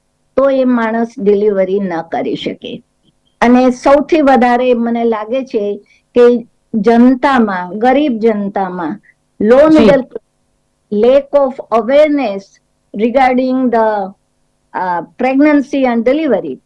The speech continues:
Speaker 1: કારણ કે એ લોકો માને છે કે પ્ર-, ડિલિવરી તો નેચરલ વસ્તુ છે, પટપટ થઈ જાય, પણ that is not true. એક કે એક ડિલિવરી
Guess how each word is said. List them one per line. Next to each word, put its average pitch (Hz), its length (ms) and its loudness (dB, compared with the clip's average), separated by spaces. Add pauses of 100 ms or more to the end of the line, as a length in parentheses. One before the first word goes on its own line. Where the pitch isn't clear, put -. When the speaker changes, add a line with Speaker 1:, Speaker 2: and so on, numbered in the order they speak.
(320)
Speaker 1:
કારણ 226 220 0
કે 233 120 0
એ 247 80 4
લોકો 254 300 0
માને 247 420 2
છે 220 320 -4 (100)
કે 240 100 0
પ્ર-, 220 340 -4
ડિલિવરી 247 600 2
તો 240 200 -2
નેચરલ 254 540 -2
વસ્તુ 247 420 -4
છે, 214 280 -4
પટપટ 277 400 -4
થઈ 262 360 -2
જાય, 196 340 -2 (420)
પણ 226 100 0
that 214 360 0
is 226 160 2
not - 560 -12
true. 185 220 -6 (500)
એક 285 260 0
કે 285 320 0
એક 302 360 2
ડિલિવરી 233 840 2